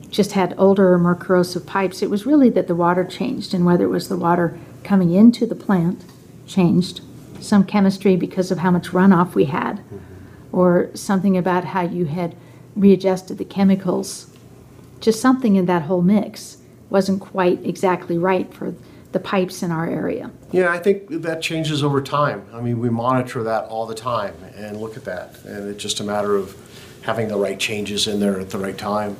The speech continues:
Speaker 2: There's, they're very small incremental changes. In the past,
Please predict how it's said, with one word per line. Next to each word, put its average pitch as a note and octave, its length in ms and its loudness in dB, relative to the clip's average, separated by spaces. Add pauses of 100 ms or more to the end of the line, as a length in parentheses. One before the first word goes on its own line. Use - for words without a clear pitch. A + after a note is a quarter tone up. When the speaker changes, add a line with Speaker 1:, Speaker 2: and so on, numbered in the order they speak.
Speaker 2:
There's, G#2+ 280 -4
they're A#2 120 0
very B2 300 2
small A2+ 500 -6
incremental G#2+ 400 -12
changes. G2 460 -14 (600)
In C#3 140 2
the D3+ 60 2
past, D3 600 -6